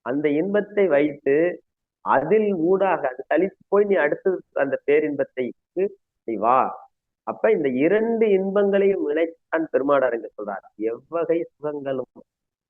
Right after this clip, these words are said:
எல்லா வகையான சுகங்களையும் இனிமையாக அளித்தருளிய அருட்பெரும் ஜோதி, திருச்ச-, சித்தபையில் இருக்கக்கூடிய அருட்பெரும் ஜோதி என்பதுதான் பெருமானார் இந்த அகவலிலிருந்து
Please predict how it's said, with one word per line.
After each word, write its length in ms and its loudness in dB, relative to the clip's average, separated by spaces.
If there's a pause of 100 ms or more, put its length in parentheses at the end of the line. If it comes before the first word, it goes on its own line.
(460)
எல்லா 460 2
வகையான 500 2
சுகங்களையும் 760 -4 (560)
இனிமையாக 680 -2
அளித்தருளிய 840 -4 (580)
அருட்பெரும் 560 -4
ஜோதி, 400 -6 (100)
திருச்ச-, 520 -6
சித்தபையில் 760 -4 (600)
இருக்கக்கூடிய 800 -6
அருட்பெரும் 560 -6 (140)
ஜோதி 520 -4 (280)
என்பதுதான் 680 -6
பெருமானார் 680 -2
இந்த 560 -10 (460)
அகவலிலிருந்து 840 -6